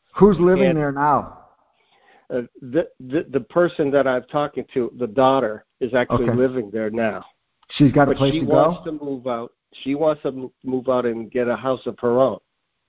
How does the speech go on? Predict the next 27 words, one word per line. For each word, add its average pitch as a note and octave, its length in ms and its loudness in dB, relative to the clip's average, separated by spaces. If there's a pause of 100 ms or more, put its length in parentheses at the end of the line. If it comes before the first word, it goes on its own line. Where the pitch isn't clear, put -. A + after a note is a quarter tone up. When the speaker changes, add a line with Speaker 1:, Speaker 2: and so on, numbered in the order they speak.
(140)
Speaker 2:
which A#2 220 0
Speaker 1:
Okay. A#2+ 40 0
Speaker 2:
I A#2 80 0
told A#2+ 380 2
her A#2+ 160 2
that's A#2 260 0
a B2 60 0 (100)
separate C#3 340 2
issue. A#2+ 300 -4
I A#2+ 120 0
would A#2 180 -6
try C3 200 2
to A#2+ 100 2
help B2+ 220 0
her A2+ 80 -6 (100)
find F3+ 200 2
a A2 80 -4
house G#2 180 -14 (120)
to G#2 40 -20
buy. F#2 240 -12 (600)
So B2 120 0
I'm B2+ 120 0
working D3+ 320 2
both D3 260 2
ends D3 280 -4
of, G#2+ 180 -8 (100)
of, A#2+ 200 -8